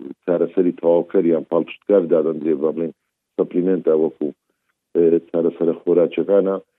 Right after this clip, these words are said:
ئەوانە، ئێ، هەندێک جار، ئێ، بەڵام بە دڵنیاییەوە دۆخی، ئێ، گەرمیان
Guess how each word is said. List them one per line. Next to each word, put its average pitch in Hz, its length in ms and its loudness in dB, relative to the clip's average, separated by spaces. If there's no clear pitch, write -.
ئەوانە، 110 400 2
ئێ، 95 240 0
هەندێک 95 360 0
جار، 90 240 4
ئێ، 87 220 0
بەڵام 87 300 -4
بە 85 140 0
دڵنیاییەوە 92 680 2
دۆخی، 92 420 2
ئێ، 82 100 0
گەرمیان 90 500 -2